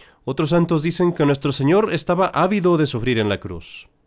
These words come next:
que estaba dispuesto a sufrir en la cruz, que él deseaba de hecho terminar ya la redención. Él mismo lo había dicho, vemos en el Evangelio que él mismo caminó con prisa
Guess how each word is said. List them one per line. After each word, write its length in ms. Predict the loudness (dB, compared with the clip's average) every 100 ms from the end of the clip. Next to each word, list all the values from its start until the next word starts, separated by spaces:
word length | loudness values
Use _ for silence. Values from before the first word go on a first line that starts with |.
| _ _
que 80 | -8
estaba 220 | -2 0
dispuesto 500 | 0 0 0 -2 0
a 40 | -4
sufrir 300 | -2 0 2
en 160 | 0
la 80 | -2
cruz, 380 | -2 -4 -4 -6
que 100 | -4
él 120 | -2
deseaba 400 | -2 -2 0 0
de 100 | 0
hecho 220 | -2 -4
terminar 680 | -4 -2 0 2 2 0 0
ya 200 | 0 0
la 140 | 0
redención. 760 | -2 -4 -4 -4 -2 -2 -2 -6 _ _ _ _ _ _ _ -20 -20 -8
Él 120 | 0 2
mismo 300 | 4 4 4
lo 100 | 4
había 160 | 4
dicho, 460 | 2 -2 -2 -4 -2
vemos 380 | -2 -2 -2 -2
en 60 |
el 100 | 0
Evangelio 480 | 0 -2 -2 -2 0
que 80 | 0
él 60 |
mismo 280 | 0 0 -2
caminó 500 | 0 0 2 2 0
con 280 | -2 -4 -4
prisa 540 | -4 -4 -4 -6 -8